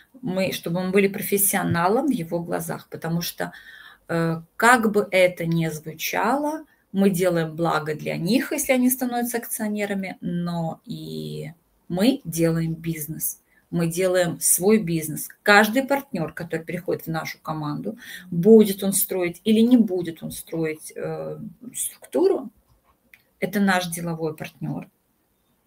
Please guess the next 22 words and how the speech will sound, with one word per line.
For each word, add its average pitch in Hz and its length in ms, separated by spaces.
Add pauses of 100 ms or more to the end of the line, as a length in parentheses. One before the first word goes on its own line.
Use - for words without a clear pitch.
(160)
это 214 380
наш 165 600
бизнес, 165 640
он 180 180
вошел 175 480
в 170 160
наш 156 500
бизнес, 151 600 (380)
он 190 280
нам 196 400
приносит, 160 760 (420)
э, 160 240
прибыль, 170 500
он 185 120
нам 175 180
приносит - 500 (200)
пользу, - 360 (340)
поэтому 180 680
общаемся 196 720
мы 175 160
с - 180
ним 165 320